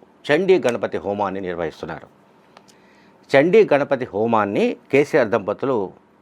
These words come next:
నిర్వహిస్తున్నారు. అయితే ఈ హోమంలో కవిత పాల్గొంటున్నట్లుగా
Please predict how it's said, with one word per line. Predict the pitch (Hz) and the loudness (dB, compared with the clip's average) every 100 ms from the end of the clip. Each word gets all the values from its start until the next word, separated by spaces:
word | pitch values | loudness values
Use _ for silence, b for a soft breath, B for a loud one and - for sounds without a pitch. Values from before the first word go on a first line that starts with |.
| _ _ _ _ - | _ _ _ _ 2
నిర్వహిస్తున్నారు. | 117 110 98 - 90 78 - _ _ _ _ _ _ b b b b b b b b _ 143 | 4 4 0 -8 -8 -8 -14 _ _ _ _ _ _ b b b b b b b b _ 4
అయితే | 196 190 147 180 - _ _ - | 4 6 4 0 -8 _ _ 2
ఈ | 160 202 | 6 6
హోమంలో | 156 113 147 160 165 147 151 156 139 _ _ _ _ _ _ _ - | 4 4 2 4 0 2 2 2 0 _ _ _ _ _ _ _ 0
కవిత | 131 147 | 0 4
పాల్గొంటున్నట్లుగా | 147 127 131 120 123 113 - 107 110 - - 107 98 147 151 | 2 4 2 2 0 -4 -4 -4 -4 -6 -6 -2 2 2 2